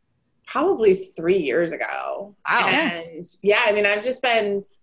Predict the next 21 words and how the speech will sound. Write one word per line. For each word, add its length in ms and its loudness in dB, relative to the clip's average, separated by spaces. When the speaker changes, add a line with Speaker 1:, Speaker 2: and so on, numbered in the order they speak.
Speaker 1:
chilling 360 2
in 120 4
and 100 0
out, 480 4
like, 160 0
I'll 120 2
pop 280 -6
in 100 -4
and 140 -2
out. 440 2
And 280 -2
it's 140 2
a 60 6
really 300 4
cool 220 6
space, 380 2
I 120 4
think, 220 -4
for 580 0
creative 680 4
entrepreneurs. 1000 -2